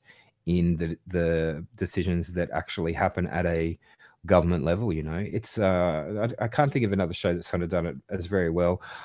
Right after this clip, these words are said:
I'm not as familiar with, um, Homicide, um, Life on the Streets as what,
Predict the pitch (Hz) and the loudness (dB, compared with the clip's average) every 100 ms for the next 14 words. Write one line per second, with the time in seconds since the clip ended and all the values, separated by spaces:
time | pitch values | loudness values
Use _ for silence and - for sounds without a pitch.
0 | - 123 151 151 131 113 - 107 104 101 | 8 10 12 12 10 6 4 4 6 8
1 | 98 92 87 - 87 78 110 98 - 92 | 8 6 2 2 0 0 2 2 2 2
2 | 80 82 - _ _ - 92 85 90 87 | 2 0 -8 _ _ -4 0 2 2 0
3 | - 85 - - 98 92 - 90 87 90 | 0 -4 -2 0 0 0 -4 -4 -2 -2
4 | 80 | -2